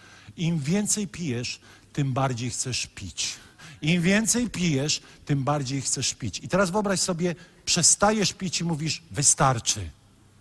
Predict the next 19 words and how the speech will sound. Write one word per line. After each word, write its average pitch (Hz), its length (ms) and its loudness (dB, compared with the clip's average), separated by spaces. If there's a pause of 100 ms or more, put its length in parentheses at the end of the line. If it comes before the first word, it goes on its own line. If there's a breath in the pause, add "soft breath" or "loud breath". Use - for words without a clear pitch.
(160)
Co - 140 0
się 123 180 0
dzieje? 123 340 -2 (540)
Umrzesz. 104 540 -4 (1120)
Umrzesz. 120 540 -4 (1200 loud breath)
Pastorze, 123 520 0 (640 loud breath)
czy - 140 0
to 143 100 -2
możliwe 151 440 0
w - 40 -10
chrześcijaństwie 143 680 0
umrzeć? 139 500 -4 (560 loud breath)
Oczywiście, 170 720 2 (220 loud breath)
objawienie 190 520 4
Jana, 165 320 2 (160)
masz 185 440 4
imię, 220 360 2
że 170 200 2
żyjesz, 147 540 2